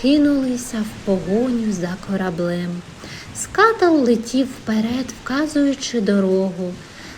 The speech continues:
Риби, дельфіни і морські жителі допомагали Аріель, як могли.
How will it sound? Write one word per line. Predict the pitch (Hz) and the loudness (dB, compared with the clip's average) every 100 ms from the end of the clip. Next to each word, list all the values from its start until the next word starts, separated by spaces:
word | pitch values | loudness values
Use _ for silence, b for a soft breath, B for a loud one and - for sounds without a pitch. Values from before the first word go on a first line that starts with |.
| B | B
Риби, | 208 226 339 403 262 | 4 8 8 8 4
дельфіни | 214 190 240 233 - 269 285 262 247 220 - - | 2 4 2 0 0 4 4 4 2 0 -4 0
і | 240 | 2
морські | 240 254 - - 262 | 4 0 -4 -4 -2
жителі | 233 233 302 320 294 269 277 B B B | 0 4 2 4 2 2 -2 B B B
допомагали | 196 226 220 226 208 202 196 220 349 349 330 285 - | 0 2 4 2 4 2 2 2 2 4 4 2 2
Аріель, | 202 196 190 196 233 262 262 B B B - | 2 4 4 4 4 2 -2 B B B -2
як | 196 240 349 403 - | 2 4 4 0 2
могли. | 214 202 170 185 185 185 | 2 2 -2 -2 -2 -2